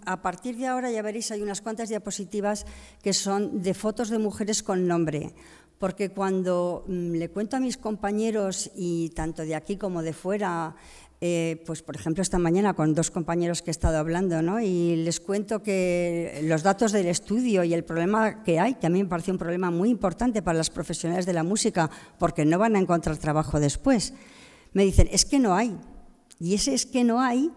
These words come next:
que también se habla en otros sitios, pero en la música sinfónica mucho más, es que no hay directoras, es que no hay compositoras.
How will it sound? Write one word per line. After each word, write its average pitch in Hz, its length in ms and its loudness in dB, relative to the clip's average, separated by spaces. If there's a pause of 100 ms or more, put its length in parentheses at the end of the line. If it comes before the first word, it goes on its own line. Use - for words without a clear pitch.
(400)
que 156 120 -6
también 165 360 -2
se 202 260 0
habla 208 200 2
en 190 100 0
otros 175 240 -2
sitios, 233 320 0
pero 175 160 2
en 160 80 2
la 156 80 0
música 202 720 0
sinfónica 190 760 2
mucho 185 360 0
más, 214 320 -2
es 208 80 -2
que - 160 -2
no 202 120 2
hay 220 140 2
directoras, 170 520 -2
es - 60 -2
que 233 120 -4
no 220 80 0
hay 214 100 0
compositoras. 165 800 -4